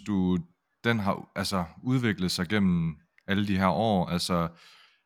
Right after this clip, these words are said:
a-, hvad, hvad er blevet anderledes i forhold til halvfemserne og nullerne? Og ja, er der stadig nogle ting, der går igen, når man sådan det her med, øh, at, ja, at komme på stadion og, ja, være på den her, ja, fantribune?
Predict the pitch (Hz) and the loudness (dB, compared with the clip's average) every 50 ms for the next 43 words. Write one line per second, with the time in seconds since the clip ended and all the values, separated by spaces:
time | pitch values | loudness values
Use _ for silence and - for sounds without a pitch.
0 | _ - - 85 76 87 117 110 92 120 123 117 104 87 98 98 90 78 101 110 | _ -12 -10 -8 -4 -2 -2 0 0 2 2 2 2 0 0 0 2 2 2 2
1 | 120 131 127 110 101 95 87 - 90 - - 101 101 95 98 95 90 - - 95 | 2 2 2 2 2 0 0 -2 -4 -6 -4 -2 -2 0 0 0 0 -2 -2 0
2 | 92 90 85 80 90 82 - - 110 107 101 - - 87 82 82 82 82 82 87 | 0 0 0 -2 -4 -6 -4 -4 -4 -2 -4 -4 -4 -4 -4 -2 -2 -2 0 0
3 | 101 107 107 98 87 82 80 80 80 78 78 78 78 76 78 78 80 73 80 92 | 0 2 2 2 0 0 -2 -2 -4 -4 -4 -6 -6 -4 -4 -4 -4 -4 -2 -2
4 | 90 95 98 - 90 90 85 - - 98 101 104 98 90 90 - 110 104 95 82 | -2 -2 -4 -4 -4 -4 -4 -4 -4 -4 -2 0 0 -2 -2 -2 -2 -2 -2 -2
5 | 78 - 82 80 80 80 - 90 92 101 113 120 113 67 82 85 82 82 80 80 | -4 -4 -4 -4 -4 -4 -2 -2 -2 -2 -2 -4 -6 -10 -8 -6 -4 -4 -2 -4
6 | 80 78 80 82 - - 95 90 85 82 - 87 85 90 82 82 85 87 82 - | -4 -6 -8 -10 -8 -4 -2 -2 -2 -2 -4 -4 -4 -4 -2 -2 -2 -4 -6 -8
7 | _ _ _ _ _ _ _ _ _ _ _ _ 87 85 82 78 78 78 78 - | _ _ _ _ _ _ _ _ _ _ _ _ -4 -4 -2 -2 -2 -4 -6 -8
8 | - - 82 82 80 - _ _ - 87 82 - - _ _ _ - 90 85 - | -6 -4 -4 -4 -4 -6 _ _ -6 -6 -6 -6 -10 _ _ _ -10 -10 -8 -6
9 | - 92 80 87 82 - - 107 104 95 80 82 78 76 78 78 78 76 76 78 | -4 -4 -4 -6 -6 -4 0 0 2 2 0 -2 -4 -4 -4 -4 -4 -4 -4 -4
10 | 80 80 80 - - 87 82 80 - _ _ _ _ _ _ 90 90 85 82 - | -6 -8 -8 -8 -6 -6 -6 -6 -8 _ _ _ _ _ _ -2 -2 -2 -2 -4
11 | _ _ _ _ _ _ _ _ - 90 87 82 82 85 85 78 76 78 80 - | _ _ _ _ _ _ _ _ -10 -8 -8 -6 -4 -4 -2 -2 -2 -4 -6 -10
12 | _ _ - - 90 82 - _ _ _ _ _ _ _ _ _ _ _ _ 101 | _ _ -4 -4 -4 -4 -6 _ _ _ _ _ _ _ _ _ _ _ _ 0
13 | 101 101 101 - - 87 78 87 87 87 90 90 85 | 0 0 0 0 -4 -4 -2 0 0 0 2 0 -2